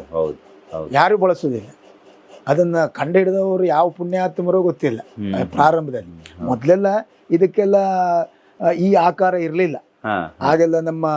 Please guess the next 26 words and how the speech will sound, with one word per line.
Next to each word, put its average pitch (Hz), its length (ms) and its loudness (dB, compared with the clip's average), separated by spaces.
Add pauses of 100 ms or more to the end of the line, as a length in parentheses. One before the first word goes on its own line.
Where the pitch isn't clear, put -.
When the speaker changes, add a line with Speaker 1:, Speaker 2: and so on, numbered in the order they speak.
(200)
Speaker 2:
ನಿಮ್ಮಲ್ಲಿ 170 460 -2
ಎಂತ 165 200 -2
ಹೇಳ್ತಾರೆ 165 300 0
ಗೊತ್ತಿಲ್ಲ, 147 340 -4
ನಮ್ಮಲ್ಲಿ 151 360 -2
ಅದು, 147 220 -2
ಆ, 139 60 0
ಒಂದು 147 340 -2
ರೀತಿ 151 220 -2
ಮುಳ್ಳದು 160 580 2
ಬರುತ್ತೆ. 139 220 -6
Speaker 1:
ಮುಳ್ಳು 151 280 0
ತರ, 147 200 0
Speaker 2:
ಮುಳ್ಳು 123 480 -2
ತರ, 123 160 -8
Speaker 1:
ಚುಚ್ಚೋದು 170 300 0
Speaker 2:
ಅದು 156 100 -4
Speaker 1:
ತರ 156 120 2
Speaker 2:
ಹೌದು, 160 100 2
Speaker 1:
ಅನ್ನಿಸ್ತಿತ್ತು. 147 520 -4
Speaker 2:
ಹೌದು, 123 80 4
Speaker 1:
ಹೌದು. 101 160 -6
ಹಾ. 107 360 -4
Speaker 2:
ಅದರಿಂದ 190 340 0
ಮಾಡ್ತಿದ್ರು. 185 460 -4
ಇದೀಗ 202 320 -2